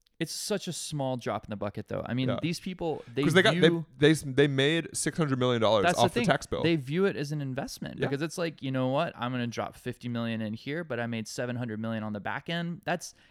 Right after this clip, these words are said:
Speaker 1: that's a ninety-two percent return on that fifty million dollar investment.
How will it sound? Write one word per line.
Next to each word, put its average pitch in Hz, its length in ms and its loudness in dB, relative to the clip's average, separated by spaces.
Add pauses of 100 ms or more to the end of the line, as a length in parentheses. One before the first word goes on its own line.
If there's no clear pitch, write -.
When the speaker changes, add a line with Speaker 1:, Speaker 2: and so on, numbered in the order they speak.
Speaker 1:
that's - 260 -6 (160)
a 135 80 -2
ninety-two 156 920 -4
percent 131 520 -4
return 120 500 -4
on 110 180 -4
that 104 160 -6
fifty 113 280 -8
million 104 260 -4
dollar 82 260 -6
investment. - 500 -12